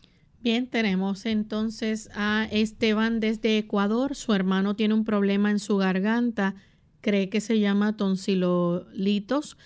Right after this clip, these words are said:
como resida de, o debe decir residuos de comida en las amígdalas,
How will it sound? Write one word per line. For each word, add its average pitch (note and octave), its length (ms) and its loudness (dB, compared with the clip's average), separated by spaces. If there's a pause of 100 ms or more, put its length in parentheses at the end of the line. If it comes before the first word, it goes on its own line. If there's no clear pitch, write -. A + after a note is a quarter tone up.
(560)
como G3 600 4
resida G3 540 0
de, G#3+ 220 -2 (460)
o F#3 260 -2
debe F#3 420 0
decir G#3 340 0 (180)
residuos G#3 580 2
de F3+ 100 2
comida G3+ 640 2
en F#3+ 120 2
las F#3 180 2
amígdalas, F#3 720 0